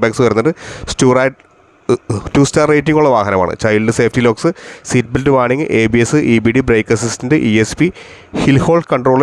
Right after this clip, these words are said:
ട്രാക്ഷൻ കൺട്രോൾ മുതലായ വാഹനത്തിൽ വരുന്നുണ്ട്. എഞ്ചിൻ ഇമ്മോബിലൈസർ, കീലെസ് എൻട്രി ആണ് വരുന്നത്. സ്പീഡ് സെൻസിംഗ് ഡോർ ലോക്സ്, ചൈൽഡ് സേഫ്റ്റി ലോക്സ്, ഓട്ടോമാറ്റിക് ക്ലൈമറ്റ് കൺട്രോൾ, ബട്ടൺ സ്റ്റാർട്ട്സ് ഒക്കെ വരുന്നുണ്ട്. ഫാബ്രിക് അപ്ഹോൾസ്റ്ററി സീറ്റ്സ് ആണ് വരുന്നത്. എയ്റ്റ് വേ മാനുവൽ അഡ്ജസ്റ്റബിൾ ഡ്രൈവിംഗ് സീറ്റും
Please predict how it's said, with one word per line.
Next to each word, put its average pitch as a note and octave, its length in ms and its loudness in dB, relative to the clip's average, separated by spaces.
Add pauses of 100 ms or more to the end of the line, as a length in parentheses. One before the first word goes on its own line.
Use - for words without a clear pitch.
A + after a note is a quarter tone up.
(140)
ട്രാക്ഷൻ B2 320 -2
കൺട്രോൾ C3+ 260 2
മുതലായ B2 320 4
വാഹനത്തിൽ A2 300 2
വരുന്നുണ്ട്. G2+ 280 2 (400)
എഞ്ചിൻ B2+ 240 0
ഇമ്മോബിലൈസർ, A#2+ 560 2
കീലെസ് A#2+ 320 0
എൻട്രി B2+ 200 0
ആണ് A2 140 2
വരുന്നത്. G2+ 240 0 (640)
സ്പീഡ് C3 300 0
സെൻസിംഗ് C#3+ 320 0
ഡോർ A#2 200 2
ലോക്സ്, F#3 240 0 (360)
ചൈൽഡ് C3 280 2
സേഫ്റ്റി C3+ 280 0
ലോക്സ്, B2 260 0
ഓട്ടോമാറ്റിക് B2 400 -2
ക്ലൈമറ്റ് B2 280 0
കൺട്രോൾ, A#2+ 240 2 (220)
ബട്ടൺ A#2+ 220 -4
സ്റ്റാർട്ട്സ് C#3 260 -2
ഒക്കെ B2 100 4
വരുന്നുണ്ട്. G#2 260 2 (120)
ഫാബ്രിക് A#2+ 320 0
അപ്ഹോൾസ്റ്ററി - 380 -2
സീറ്റ്സ് C3 220 0
ആണ് A#2 120 2
വരുന്നത്. A#2 180 -2 (420)
എയ്റ്റ് A#2+ 200 -2
വേ C#3 80 2 (140)
മാനുവൽ C3 360 2
അഡ്ജസ്റ്റബിൾ C#3 440 -2
ഡ്രൈവിംഗ് A#2 280 0
സീറ്റും D#3 220 0